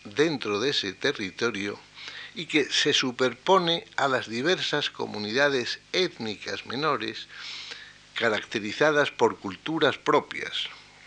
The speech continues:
culturas, mm, a veces lenguas distintas, eh, mm, hábitos y usos, eh, diferentes, eh, determinados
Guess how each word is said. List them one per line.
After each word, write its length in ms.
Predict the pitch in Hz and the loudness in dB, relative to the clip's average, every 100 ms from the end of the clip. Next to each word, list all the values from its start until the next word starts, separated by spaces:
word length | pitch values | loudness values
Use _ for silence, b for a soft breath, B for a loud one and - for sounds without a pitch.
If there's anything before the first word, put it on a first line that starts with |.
| - | -18
culturas, 600 | - - 107 104 104 104 - - | -18 -12 -8 -4 -2 -2 -6 -16
mm, 680 | - 76 71 71 78 - - | -16 -14 -16 -18 -18 -14 -10
a 80 | - | -6
veces 340 | - - - | -6 -6 -6
lenguas 440 | - 87 80 78 92 | -6 -8 -6 -8 -8
distintas, 840 | 87 - 156 143 - 113 117 - B B B B - - | -12 -10 -6 -4 0 2 2 -4 B B B B -18 -8
eh, 880 | - 95 90 85 82 78 76 73 71 76 - - - - | -4 -2 -2 -4 -6 -8 -8 -8 -12 -16 -20 -20 -20 -18
mm, 1000 | 71 69 71 69 67 65 - - - 101 - | -16 -16 -18 -18 -20 -20 -20 -20 -20 -14 -2
hábitos 800 | 98 110 90 80 - 87 85 - | 4 4 4 -10 -10 -6 -6 -6
y 80 | 87 | -6
usos, 580 | 98 92 - 71 - 69 | -4 -4 -4 -6 -6 -6
eh, 100 | 76 - | -8 -12
diferentes, 880 | 78 - 120 147 113 113 120 - B B B B B | -8 0 2 2 0 0 0 0 B B B B B
eh, 160 | - 76 73 | -12 -12 -12
determinados 720 | 80 73 80 85 92 80 | -12 -12 -8 -6 -6 -6